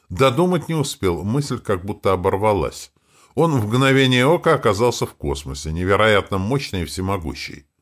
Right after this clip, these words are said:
Станция и планета казались игрушечными. Он не понимал, что произошло.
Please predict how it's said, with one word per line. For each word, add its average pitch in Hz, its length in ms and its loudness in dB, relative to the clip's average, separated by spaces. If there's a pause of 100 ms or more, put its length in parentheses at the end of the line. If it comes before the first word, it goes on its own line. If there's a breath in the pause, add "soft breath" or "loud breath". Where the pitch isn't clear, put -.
(240)
Станция 113 500 -8
и 87 40 -4
планета 85 520 -8
казались 80 580 -6
игрушечными. 78 800 -6 (520)
Он 107 280 -4
не 104 200 -6
понимал, 107 520 -4
что - 200 -8
произошло. 73 800 -10